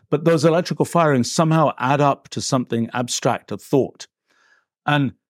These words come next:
you know, my electrical firings are gonna be different from your electrical firings. What,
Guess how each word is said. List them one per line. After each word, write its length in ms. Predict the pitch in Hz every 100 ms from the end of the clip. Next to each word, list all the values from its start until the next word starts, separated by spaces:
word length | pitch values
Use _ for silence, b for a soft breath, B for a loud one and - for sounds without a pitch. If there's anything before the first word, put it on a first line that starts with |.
| _
you 80 | 202
know, 220 | 151 127 95
my 320 | 127 147 156
electrical 420 | 151 151 131 139
firings 500 | - 139 139 139 120
are 40 |
gonna 160 | 117 131
be 80 | 131
different 360 | 147 147 151
from 140 | 131 131
your 200 | 143 147
electrical 420 | 123 - 101 104
firings. 680 | - 117 104 85 87 87 - b b b b b
What, 480 | 120 143 170 -